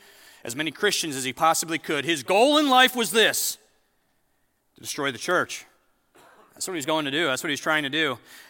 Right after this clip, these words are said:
That was until his complete worldview was flipped upside down. His whole world was flipped upside down because he met a very alive and well Jesus of Nazareth. And from that point on, the road to Damascus, meeting Jesus, Saul's life would never be the same.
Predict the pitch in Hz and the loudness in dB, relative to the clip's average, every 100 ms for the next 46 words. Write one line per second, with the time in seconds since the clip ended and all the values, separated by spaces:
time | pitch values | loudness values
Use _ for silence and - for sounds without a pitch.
0 | - 165 180 185 220 262 269 233 226 220 | 2 2 4 4 4 4 0 -2 0 2
1 | 196 - 180 - 220 220 180 185 185 151 | 0 0 -6 -4 -4 -2 0 2 2 0
2 | 170 151 139 - 165 - 147 - - 143 | 0 0 -4 -4 -4 -2 -4 -2 0 0
3 | 135 147 139 156 208 233 214 220 233 185 | 2 0 0 0 4 4 6 4 4 2
4 | - 185 180 - 196 165 170 180 170 - | -4 -2 -2 0 0 2 2 2 0 -10
5 | - 170 190 190 185 175 185 160 160 180 | -4 0 4 4 2 2 2 2 2 4
6 | 165 156 170 185 196 170 185 185 170 160 | 4 4 4 4 0 -2 -8 -4 2 4
7 | 160 143 160 151 156 143 139 143 143 123 | 4 0 -4 -4 -4 -6 -4 -2 -2 -4
8 | 127 - - - - 127 - 170 185 196 | -8 -10 -20 -16 -12 -8 -4 -2 -2 -4
9 | 190 - 214 208 196 180 165 160 - - | -6 -6 -4 -2 -2 0 0 -2 -10 -20
10 | - _ _ _ - - 143 156 156 151 | -20 _ _ _ -16 -10 -6 -4 0 2
11 | 147 - 151 - 143 139 151 135 147 135 | 2 0 -2 -4 -2 -2 -2 -2 -2 -2
12 | 143 - - - - 143 147 143 139 135 | -2 -2 -4 -6 -4 0 0 0 0 -2
13 | 131 127 120 120 123 113 147 127 110 | -4 -6 -6 -6 -6 -4 -4 -4 -6